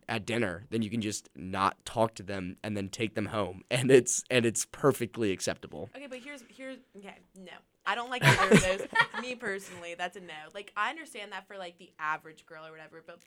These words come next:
Speaker 2: like,
Speaker 1: The average woman.
Speaker 2: <laughs> But
Speaker 3: That
Speaker 2: I'm
Speaker 3: is not Carolyn.
Speaker 2: <laughs> I'm thinking, I think bowling would be so fun.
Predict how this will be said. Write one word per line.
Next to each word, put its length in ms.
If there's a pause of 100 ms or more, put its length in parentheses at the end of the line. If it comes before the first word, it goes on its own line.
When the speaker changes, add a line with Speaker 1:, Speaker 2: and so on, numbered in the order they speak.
(180)
Speaker 2:
like, 160
Speaker 1:
The 160
average 360
woman. 220 (260)
Speaker 2:
<laughs> 140 (1160)
But 180
Speaker 3:
That 120
Speaker 2:
I'm 60
Speaker 3:
is 100
not 340
Carolyn. 520 (140)
Speaker 2:
<laughs> 160
I'm 160
thinking, 280
I 120
think 260
bowling 360
would 80
be 100
so 280
fun. 200